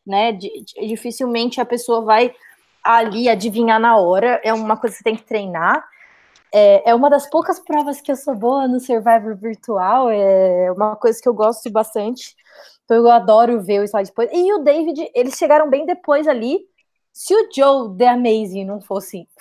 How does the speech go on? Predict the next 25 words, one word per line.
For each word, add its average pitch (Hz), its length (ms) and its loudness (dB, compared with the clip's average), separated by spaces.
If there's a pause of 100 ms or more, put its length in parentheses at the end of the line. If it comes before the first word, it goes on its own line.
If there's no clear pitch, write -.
(120)
fucking 220 360 -4
amazing, 196 840 -2 (520)
eles 240 280 0
teriam 277 340 2
vencido, 262 600 -2
né? 208 240 0
Porque 202 1000 0
o, 208 160 -6
eles 214 160 -6
chegaram 240 320 0
bem 247 300 0
depois 302 460 -2
e 302 60 -12
pareciam 269 360 -6
estar - 160 -6
bem 226 260 -6
na 262 140 -4
frente 247 420 -8
do, 240 300 -8
da 220 160 0
Manu 226 460 -2 (760)
ali 226 240 2
pra 240 160 -2
conseguir 220 580 -6
ganhar. 233 540 0